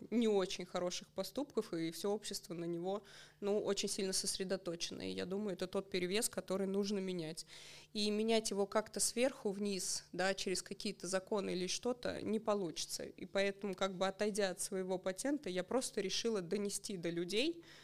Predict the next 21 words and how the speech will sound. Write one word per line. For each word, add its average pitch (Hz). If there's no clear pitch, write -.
а, 175
в 185
горизонтальном, 185
скажем 185
так, -
варианте, 196
да, 185
через 180
эту 190
книгу 220
психологию, 196
да, 196
и -
важность 202
вообще 170
добра 170
в -
этом 185
мире. 185
Потому 202
что 190